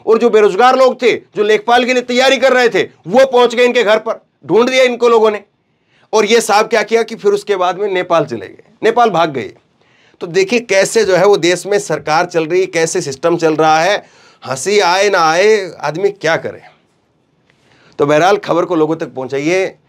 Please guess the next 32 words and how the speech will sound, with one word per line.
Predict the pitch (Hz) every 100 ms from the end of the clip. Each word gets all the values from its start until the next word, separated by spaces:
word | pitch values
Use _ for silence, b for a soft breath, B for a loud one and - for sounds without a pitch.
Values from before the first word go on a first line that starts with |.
| _ _ -
कैसे | 175 180 220 190
जो | 160
है | 160 180
इतनी | 160 214 226
लंबी | 156 139 208 247
लंबी | 226 185 196 196
जो | 156
है | 151
वो | 180
फेंक | - 170 165
करके | 165 180
छोड़ | 165 160 156
करके | 156 151
चले | 131 139
जाते | 143 123 135
हैं। | 117 101 _ b b b
मोदी | 139 185 240 285
के | 277 262
साथ | 254 240 240
में | 233
लोग | 214 -
त-, | 214 190 160
तस्वीर | 185 220 -
खिंचवा | 190 190 190
करके | 196 196 247 240 B B
उनके | 240 247 269
बारे | 247 240
में | 233
झूठ | 160 196
फैला | - 160 123
देते | 107 -
हैं। | -